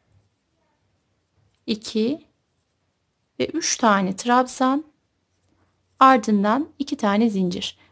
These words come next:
Bu şekilde bu sıramızı da tamamlıyoruz arkadaşlar. Evet, motifim bu şekilde oldu arkadaşlar. Kenar kısımlarını da yaptım.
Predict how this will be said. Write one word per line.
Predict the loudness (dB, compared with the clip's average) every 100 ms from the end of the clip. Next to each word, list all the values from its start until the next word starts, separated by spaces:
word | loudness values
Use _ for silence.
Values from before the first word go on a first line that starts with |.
| _
Bu | -2
şekilde | 0 0 0 -2
bu | -2
sıramızı | -2 -2 0
da | -2
tamamlıyoruz | 0 0 0 -2 -4 -6 -6
arkadaşlar. | -10 -8 -10 -10 -12 -18 _ _ _ _ _ _ _ _ _ _ _ _ _ _ _ _ _ _ _ _ _ _ -20 -20 _ 2
Evet, | 4 4 0 2
motifim | 4 4 0 2 2 0
bu | -4
şekilde | -2 0 0 0
oldu | 0 0
arkadaşlar. | -2 -4 -4 -4 -4 -6 -8
Kenar | -4 -2 -2
kısımlarını | -4 -2 0 0
da | 0
yaptım. | -2 -4 -8 -8